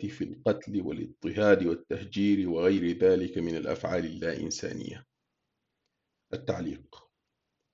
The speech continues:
ما يقرب من أربعة عشر شهرًا من الموت والقتل والحرق والتهجير والتدمير، تصدر محكمة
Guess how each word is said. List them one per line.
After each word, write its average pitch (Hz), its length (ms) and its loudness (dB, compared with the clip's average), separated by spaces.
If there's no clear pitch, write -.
ما 110 100 8
يقرب 127 380 6
من 92 220 4
أربعة 95 500 2
عشر 92 400 2
شهرًا 101 400 0
من 87 200 0
الموت 85 520 -2
والقتل - 680 -4
والحرق - 540 -2
والتهجير 87 840 -2
والتدمير، 95 800 -2
تصدر 135 460 6
محكمة 95 500 2